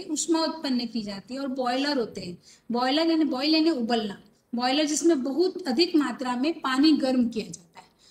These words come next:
और उस बॉयल-, boiler में जब कोयले को जलाकर ऊष्मा उत्पन्न करके भाप निर्माण की जाती है तो फिर वही turbine घूमती है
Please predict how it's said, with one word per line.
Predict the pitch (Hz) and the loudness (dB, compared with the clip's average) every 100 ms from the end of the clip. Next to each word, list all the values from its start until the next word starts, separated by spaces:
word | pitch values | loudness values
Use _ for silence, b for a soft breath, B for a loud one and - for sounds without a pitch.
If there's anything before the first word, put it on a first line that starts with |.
| b b - | b b 0
और | 320 392 | 2 2
उस | 359 | 2
बॉयल-, | 277 240 269 285 | 2 2 0 0
boiler | 226 233 240 311 339 | 2 2 2 2 6
में | 311 311 349 | 6 6 2
जब | 302 294 - | 0 -4 -2
कोयले | 254 247 269 | 0 2 2
को | 302 311 | -2 -2
जलाकर | 262 247 262 302 | -2 -2 -4 -4
ऊष्मा | 277 254 269 294 | -4 0 0 0
उत्पन्न | 285 302 294 | -2 0 0
करके | 294 285 294 | 0 -2 -4
भाप | 262 226 240 320 | -4 0 2 4
निर्माण | 294 262 247 233 | 4 2 0 -4
की | 247 | -6
जाती | 240 202 269 | -8 -8 -8
है | 285 | -6
तो | 330 | -6
फिर | 294 349 | 0 0
वही | 330 349 | 2 0
turbine | 320 302 277 285 302 | 2 0 0 4 4
घूमती | 269 254 247 294 | 6 4 4 2
है | 277 | 2